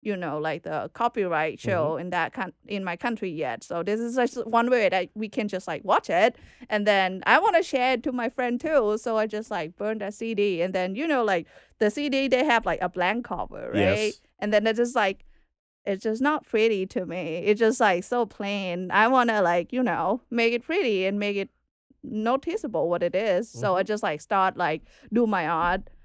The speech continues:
Speaker 1: on that, like, make, like, a cover of, like, the C D and D V D. And, like,
Speaker 2: Wow.
Speaker 1: yeah, and, like, the box too. So I design all that at first. Yeah.
Speaker 2: Wow. That
Speaker 1: And then
Speaker 2: was not what I
Speaker 1: yeah.
Speaker 2: was <laughs> expecting.
Speaker 1: And then I sell it. So, y-,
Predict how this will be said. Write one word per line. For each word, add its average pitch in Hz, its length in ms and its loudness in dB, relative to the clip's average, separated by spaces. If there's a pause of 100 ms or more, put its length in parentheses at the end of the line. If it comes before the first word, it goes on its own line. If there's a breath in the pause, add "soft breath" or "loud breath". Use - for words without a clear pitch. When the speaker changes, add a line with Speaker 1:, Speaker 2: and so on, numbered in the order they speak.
(180)
Speaker 1:
on 196 380 0
that, 190 480 2
like, 180 260 -2
make, 196 300 -6
like, 160 240 -4
a 170 80 -6
cover 185 480 -2
of, 190 180 0
like, 156 220 -4
the 139 400 -6
C 202 320 -8
D 190 160 -8
and 185 140 -8
D 180 120 -8
V 220 140 -6
D. 254 400 -8 (320)
And, 190 120 -4
like, 87 380 -2
Speaker 2:
Wow. 73 140 -10
Speaker 1:
yeah, 180 360 0
and, 202 120 -2
like, 202 240 0
the 196 80 2
box 185 540 -2
too. 254 560 0
So 196 280 -2
I 170 160 2
design 208 380 -2
all 160 140 0
that 139 300 -4
at 180 120 -4
first. - 400 -10 (400)
Yeah. 175 460 -4 (320)
Speaker 2:
Wow. 101 600 -8 (120)
That - 120 0
Speaker 1:
And 466 40 2
then 494 80 2
Speaker 2:
was 190 140 2
not 196 260 6
what 170 240 6
I 160 40 6
Speaker 1:
yeah. 139 200 6
Speaker 2:
was 131 100 2
<laughs> 113 120 4
expecting. - 760 -2
Speaker 1:
And 262 120 2
then 277 100 4
I 220 80 2
sell - 320 0
it. 185 340 -2
So, 240 340 6
y-, 302 400 8